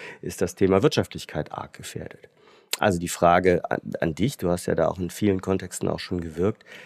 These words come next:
wie kann ich aus Produktsicht, wie kann ich als P O oder als P M denn Sales unterstützen?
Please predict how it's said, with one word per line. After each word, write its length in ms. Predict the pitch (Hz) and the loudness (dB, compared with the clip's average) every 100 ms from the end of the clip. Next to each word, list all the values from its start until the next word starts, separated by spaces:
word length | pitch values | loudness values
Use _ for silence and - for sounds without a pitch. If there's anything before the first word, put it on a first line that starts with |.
| - - _ _ - | -20 -20 _ _ -8
wie 280 | 92 107 | -2 -2
kann 360 | 113 - 113 110 | -2 2 4 4
ich 300 | - - - | 0 -8 2
aus 480 | 87 82 - - - _ _ | 2 2 -4 -12 -20 _ _
Produktsicht, 760 | - - 180 - - - - - | -10 -6 -6 -6 -6 -8 -6 -4
wie 40 | |
kann 160 | 95 92 | 0 0
ich 140 | - | 0
als 140 | - | -4
P 160 | - 95 | -2 0
O 200 | 98 101 | 2 0
oder 180 | 92 76 | -2 -6
als 120 | - | -8
P 160 | - - | -8 -4
M 300 | 110 87 - _ _ - _ _ | -2 -2 -6 _ _ -20 _ _
denn 460 | 87 82 78 71 87 _ _ | 2 4 2 -4 -14 _ _
Sales 440 | - - 82 76 - | -4 2 2 0 -8
unterstützen? 680 | 82 - - - - - | -12 -12 -8 -6 -6 -14